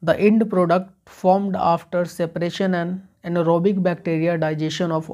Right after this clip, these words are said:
organic municipal solid waste is called, तो ये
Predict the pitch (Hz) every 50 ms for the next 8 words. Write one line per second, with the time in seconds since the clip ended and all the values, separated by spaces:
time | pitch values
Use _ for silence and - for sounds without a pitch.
0 | 151 156 151 151 156 156 165 180 180 185 170 160 156 156 151 151 - 160 165 175
1 | 175 165 165 156 156 160 160 156 147 156 156 151 - - - 160 151 147 151 -
2 | - 147 143 147 147 - - - _ _ _ _ _ _ - _ _ _ _ _
3 | _ - 165 175 185 190